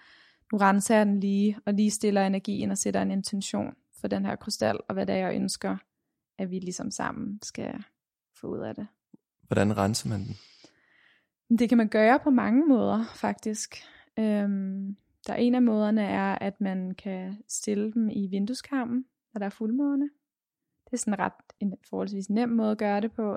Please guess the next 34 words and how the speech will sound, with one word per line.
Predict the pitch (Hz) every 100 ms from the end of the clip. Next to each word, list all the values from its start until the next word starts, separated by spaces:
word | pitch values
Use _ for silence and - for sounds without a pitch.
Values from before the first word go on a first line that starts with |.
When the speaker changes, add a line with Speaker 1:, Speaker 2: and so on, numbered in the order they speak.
| -
Speaker 1:
Der | 220
kan | 208
du | 202
stille | - 208 214 226
dem, | 240 233 _ _
eller | -
hvis | 196
du | 202
har | 190
en | 190
have, | 196 190 196 220 233 _ 220
læg | 208 -
dem | 208
ud | 202
i | 208
haven, | 196 196 226
vil | 233
jeg | 208
helt | 214 214
klart | 208 202
gøre. | 208 208 214 _ _ _ _ _ _ _ _ _ _ _ -
Øhm, | 208 202 190 190 202 214 220 220 214
så | - 208
rense | 196 190 202
månen. | 196 190 220 262 269 262 _ _ _ _ _ _ -
Og | 202 190
ellers | 202 214 -
kan | 220
man | 202 190
lægge | 202 -
dem | 214 208 -
i | 196 190 190 -
et | 196 - - -
saltkar | - - 208 214 - _ - 214 202